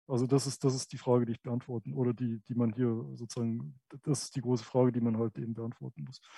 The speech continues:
Jetzt, äh, also insofern, ja, diese Felder, äh, die würde ich bezeichnen als, äh, äh, sozial-affektive Involviertheit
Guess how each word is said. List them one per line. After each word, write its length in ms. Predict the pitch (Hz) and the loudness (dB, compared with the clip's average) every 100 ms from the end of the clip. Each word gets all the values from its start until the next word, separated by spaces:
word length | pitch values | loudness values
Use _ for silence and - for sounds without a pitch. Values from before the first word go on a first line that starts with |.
| - - - - | -12 -12 -12 0
Jetzt, 440 | 127 139 - - | 6 6 6 2
äh, 260 | 143 131 131 - _ - _ _ | 6 8 6 2 _ -20 _ _
also 180 | 165 131 | 6 8
insofern, 640 | 131 135 143 147 131 147 175 | 8 8 6 8 6 4 4
ja, 220 | 131 147 | 6 6
diese 260 | 139 120 123 | 2 -4 -2
Felder, 480 | 123 151 165 175 - _ _ _ - | 6 8 8 6 2 _ _ _ 2
äh, 100 | 135 | 4
die 120 | 143 | 6
würde 120 | 139 | 4
ich 80 | 139 | 4
bezeichnen 460 | - - 131 147 139 | 0 4 4 4 4
als, 360 | 131 - - 147 | 4 2 -2 2
äh, 260 | 131 127 123 - 151 | 4 4 0 -6 0
äh, 320 | 131 131 156 | 2 2 -2
sozial-affektive 1200 | 123 127 - 120 135 170 135 143 - - 139 135 | -4 -4 4 8 8 8 2 -2 -8 -4 0 0
Involviertheit 960 | 143 127 123 113 131 180 - 147 180 | 2 2 2 2 4 4 6 6 4